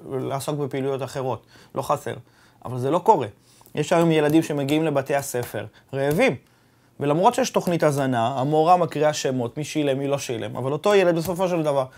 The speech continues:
לא מקבל את הארוחה שלו. אז לא הכל מושלם, המדינה צריכה לטפל בדברים האלה, ואני בטוח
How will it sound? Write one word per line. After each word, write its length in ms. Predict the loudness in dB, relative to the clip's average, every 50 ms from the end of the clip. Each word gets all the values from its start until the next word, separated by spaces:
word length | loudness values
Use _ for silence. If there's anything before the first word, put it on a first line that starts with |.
| -20 -20 _ 0
לא 180 | 4 4 4 6
מקבל 220 | 6 6 6 6
את 100 | 4 4
הארוחה 300 | 2 2 2 0 -4 -8
שלו. 240 | -8 -8 -10 -10 -12 -16 _ _ _ _ _ _ _ _ _ _ _ _ _ _ _ _ -14
אז 420 | -12 -10 -10 -10 -12 -16 -18 -20 -20 -20 -20 _ _ -20 -20 -20 -14 -6 0
לא 180 | 4 4 4
הכל 200 | 6 6 4 4
מושלם, 340 | 4 2 0 -2 -4 -4 -4
המדינה 400 | -4 -4 -4 -4 -4 -4 -4 -6
צריכה 260 | -6 -8 -6 -4 -4
לטפל 460 | -4 -4 -4 -6 -6 -4 0 2 2
בדברים 420 | 4 2 2 4 2 2 2 0 0
האלה, 180 | 0 0 0 0
ואני 160 | 0 -2 -2
בטוח 480 | -2 -4 -4 0 2 2 2 2 0 -6